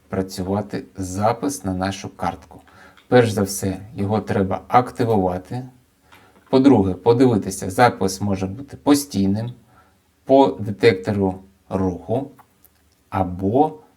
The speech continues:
за подією. Події мо-, можуть бути різні. Це не тільки детектор руху.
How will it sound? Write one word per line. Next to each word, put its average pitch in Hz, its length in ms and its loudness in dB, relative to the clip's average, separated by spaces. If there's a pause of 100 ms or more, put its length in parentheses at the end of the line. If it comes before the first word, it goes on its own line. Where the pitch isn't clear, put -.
за 107 400 0
подією. 98 580 -4
Події 143 440 -2
мо-, 120 480 2
можуть 117 340 0
бути 101 300 -2
різні. 98 340 -2
Це 113 240 -2
не 117 140 0
тільки 110 500 -6 (320)
детектор 98 540 -4
руху. 92 340 -8